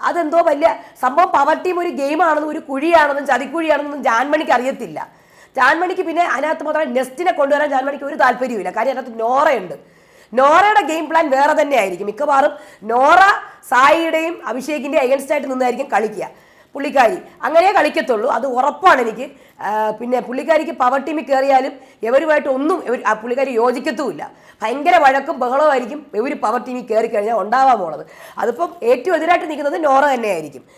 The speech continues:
ഒരു ഒത്തൊരുമയില്ലാത്ത ടീം തന്നെ ആയിരിക്കും ഈ നെസ്റ്റിൻ്റെ പവർ ടീം വന്നു കഴിഞ്ഞാൽ. അപ്പൊ എങ്ങനെയാണെങ്കിലും ഇതിനകത്ത് ഈ കാരണങ്ങളൊക്കെ പറയുന്നുണ്ട്. അപ്പൊ പൂജ പറയുന്നുണ്ട് ടണൽ ടീമിന്റെ കാര്യം, രണ്ടുപേര് പുറത്തായി കഴിഞ്ഞാൽ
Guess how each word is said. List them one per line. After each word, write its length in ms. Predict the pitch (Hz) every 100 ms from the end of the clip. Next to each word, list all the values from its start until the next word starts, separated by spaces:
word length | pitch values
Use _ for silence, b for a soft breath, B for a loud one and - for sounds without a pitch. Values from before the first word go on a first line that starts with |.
| b b
ഒരു 140 | 247 330
ഒത്തൊരുമയില്ലാത്ത 760 | 262 240 320 320 311 302 285
ടീം 340 | 285 254 254
തന്നെ 120 | 262 262
ആയിരിക്കും 420 | 226 214 196 -
ഈ 40 | 196
നെസ്റ്റിൻ്റെ 460 | 214 208 254 240
പവർ 240 | 214 196 202
ടീം 240 | 214 185
വന്നു 280 | 185 202 254
കഴിഞ്ഞാൽ. 400 | 254 170 160 175 - B B B -
അപ്പൊ 120 | 247
എങ്ങനെയാണെങ്കിലും 720 | 269 269 349 359 302 277 294 311 B B
ഇതിനകത്ത് 340 | 214 302 285 269
ഈ 120 | 302
കാരണങ്ങളൊക്കെ 680 | 320 285 320 330 320 330 320
പറയുന്നുണ്ട്. 460 | 254 262 277 202 208
അപ്പൊ 380 | - - - - -
പൂജ 240 | 262 339 370
പറയുന്നുണ്ട് 340 | 330 294 269 320
ടണൽ 180 | 247 269 285
ടീമിന്റെ 260 | 269 247 208
കാര്യം, 180 | 208
രണ്ടുപേര് 440 | 208 226 269 254 240
പുറത്തായി 360 | 226 - 254
കഴിഞ്ഞാൽ 360 | 247 226 226 -